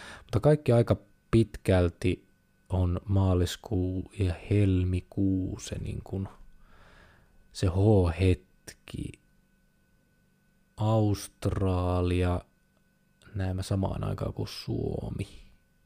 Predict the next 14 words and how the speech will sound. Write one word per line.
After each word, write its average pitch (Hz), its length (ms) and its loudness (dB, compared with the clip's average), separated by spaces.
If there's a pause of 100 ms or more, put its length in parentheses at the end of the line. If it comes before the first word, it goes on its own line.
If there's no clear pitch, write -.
(1200)
Joo. 104 360 -6 (4000)
Jännä. 113 360 6
Täällä 113 260 6
lukee, 113 280 4
että 110 140 2
Puola 110 460 8
ilmoittaa 95 600 4 (180)
toinen 98 400 6
tammikuuta. 92 720 0
Sehän 107 360 0
on 110 140 -2
jo 123 100 2
mennyt. - 680 -4 (2500)
Jännä. 98 320 -6